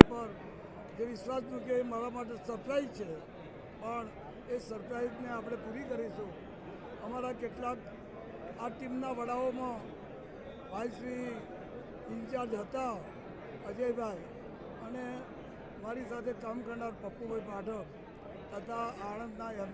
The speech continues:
પી નીતેશભાઈ અને બીજા એમ પી પણ અમારા ખેડા જિલ્લાના અને બીજા ધારાસભ્યોએ ઘણો બધો આ સંસ્થામાં સહકાર આ ચૂંટણીમાં આપ્યો છે. આ ચૂંટણીને એક પાર્ટી રીતે નહીં પણ સહકારના બેઝ ઉપર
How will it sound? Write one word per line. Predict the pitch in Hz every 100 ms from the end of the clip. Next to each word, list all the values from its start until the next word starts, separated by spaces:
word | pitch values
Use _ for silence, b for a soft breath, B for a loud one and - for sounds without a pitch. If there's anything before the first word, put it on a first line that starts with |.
| 196
પી | 226 214 185 175 180
નીતેશભાઈ | 185 226 196 226 233 220 - - - -
અને | 220 247
બીજા | 233 240 262
એમ | 254
પી | 247 247
પણ | 240 240 220 202 - - - - -
અમારા | 202 233 233
ખેડા | 220 226
જિલ્લાના | 220 226 220 226 220 214 202 214 - - - -
અને | 214
બીજા | 214 208 214
ધારાસભ્યોએ | 202 202 208 214 202 220
ઘણો | 214 196 220
બધો | 220 202
આ | 214 208 202 196
સંસ્થામાં | 196 208 190 214 202 202 -
સહકાર | 185 214 208 202 -
આ | 190
ચૂંટણીમાં | - 202 - 196 202
આપ્યો | 175 185
છે. | 175 156 - - - - - - - - -
આ | 214
ચૂંટણીને | 240 254 226 269 269 277 277 285 - - - - - 254
એક | 277 269 -
પાર્ટી | 226 214 277
રીતે | 254 269 269
નહીં | 277 277 185 - - - - - -
પણ | 240 214
સહકારના | 233 226 262 269 262 262
બેઝ | 240 254
ઉપર | 262 247 240